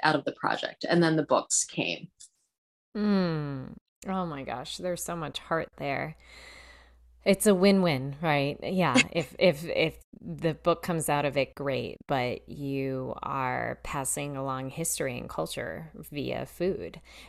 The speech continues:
Speaker 2: And when you were putting together these recipes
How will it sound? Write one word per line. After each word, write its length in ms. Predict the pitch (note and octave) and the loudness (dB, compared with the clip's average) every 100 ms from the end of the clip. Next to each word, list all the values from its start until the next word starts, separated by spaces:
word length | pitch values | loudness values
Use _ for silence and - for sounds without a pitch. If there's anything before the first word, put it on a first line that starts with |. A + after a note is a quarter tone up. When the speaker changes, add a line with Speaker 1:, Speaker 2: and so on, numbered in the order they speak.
| - | -4
Speaker 2:
And 520 | F#3+ F3+ F#3 F#3 F3 - - - | 0 2 2 -2 -4 -12 -20 -10
when 340 | F3 G3+ F#3+ | -4 0 0
you 560 | F#3+ F#3 G3+ G#3 G#3+ G3+ | 0 0 2 2 0 0
were 160 | F#3+ F3 | 2 0
putting 640 | - - G#3 G#3 A3 G#3+ | 0 -2 0 2 0 -2
together 880 | - F3 D3 C3+ C#3 C3+ C3+ C3+ - - | -4 -4 -4 -2 -2 -2 -4 -6 -12 -14
these 260 | D#3 C#3+ C#3 | -8 -6 -4
recipes 800 | C3+ B2+ - C3 B2 B2 C#3 | -4 -4 -8 -10 -8 -8 -10